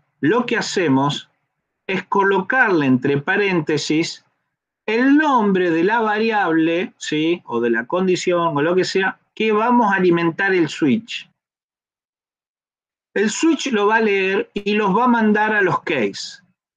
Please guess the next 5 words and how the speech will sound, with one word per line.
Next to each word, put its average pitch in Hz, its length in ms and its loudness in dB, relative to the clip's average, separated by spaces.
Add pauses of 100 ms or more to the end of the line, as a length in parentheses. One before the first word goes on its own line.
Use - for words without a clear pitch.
(320)
El 262 340 0
case 262 540 0
que 156 140 -4
sea 247 360 -2
igual 226 680 2